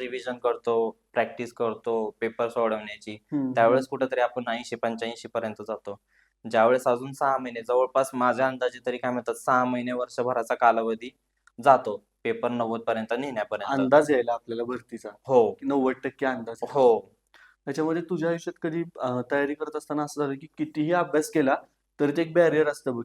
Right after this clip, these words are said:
Speaker 2: की ऐंशी पडतच नाहीये. अ, साठ ते सत्तर मध्ये पडतात, पण सत्तर क्रॉस होतच नाहीये किंवा नव्वद पर्यंत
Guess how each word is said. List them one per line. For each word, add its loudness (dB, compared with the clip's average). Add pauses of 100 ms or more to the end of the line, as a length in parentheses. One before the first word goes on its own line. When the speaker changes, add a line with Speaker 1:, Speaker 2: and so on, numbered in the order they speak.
Speaker 2:
की -4 (100)
ऐंशी -4
पडतच -2
नाहीये. -10 (720)
अ, -4
साठ 2 (180)
ते -4
सत्तर -2
मध्ये 2
पडतात, -2
पण -4
सत्तर -2
क्रॉस -2
होतच 0
नाहीये -6 (480)
किंवा 2
नव्वद -4 (160)
पर्यंत -2